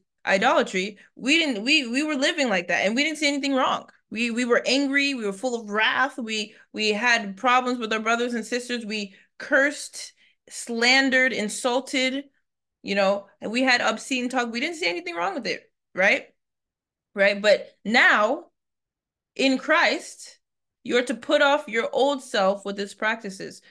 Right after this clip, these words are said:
So this is the old self. This is the works of the flesh. That is what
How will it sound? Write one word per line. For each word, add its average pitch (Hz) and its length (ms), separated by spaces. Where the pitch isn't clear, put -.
So 240 120
this 269 240
is 277 180
the 214 200
old 233 260
self. 190 300
This 233 180
is 254 160
the 214 140
works 220 320
of 208 100
the 196 60
flesh. 190 540
That 254 340
is 226 220
what 214 340